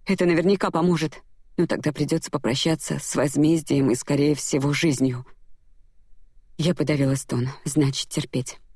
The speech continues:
Вцепиться зубами в покрывало и терпеть. В глазах вскипели слезы бессильной ярости и страха.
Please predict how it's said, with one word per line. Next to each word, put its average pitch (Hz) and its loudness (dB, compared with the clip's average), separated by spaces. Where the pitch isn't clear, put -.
Вцепиться - -2
зубами 143 2
в 123 -4
покрывало 139 0
и 170 -4
терпеть. - -6
В 156 2
глазах 147 2
вскипели 139 0
слезы 143 -2
бессильной 139 2
ярости 131 0
и 127 0
страха. - -8